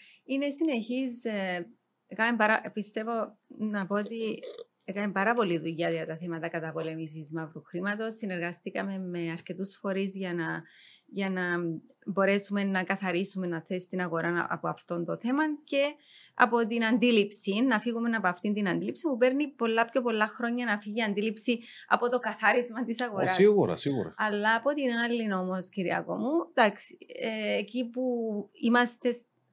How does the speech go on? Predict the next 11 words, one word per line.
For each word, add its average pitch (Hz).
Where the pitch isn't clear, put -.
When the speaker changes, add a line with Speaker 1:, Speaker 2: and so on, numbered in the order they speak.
Speaker 1:
σε -
πάρα 254
πολλά 208
καλό 185
δρόμο 190
και 190
αρχίσαμε 220
να 208
πείθουμε 220
ότι 190
και 226